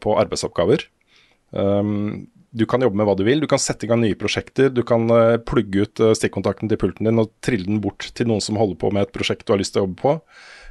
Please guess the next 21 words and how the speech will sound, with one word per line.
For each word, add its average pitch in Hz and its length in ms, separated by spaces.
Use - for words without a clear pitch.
Eh, 110 300
du 113 80
kan 120 100
forlate 104 460
det 101 80
prosjektet - 400
når 95 80
du 87 80
vil. 156 200
Eh, 110 320
det 110 80
er 101 160
uklart 131 480
hvem 107 160
som 120 160
egentlig 104 220
har 131 100
ansvar 120 320
for 123 100
disse 123 160
prosjektene, 127 540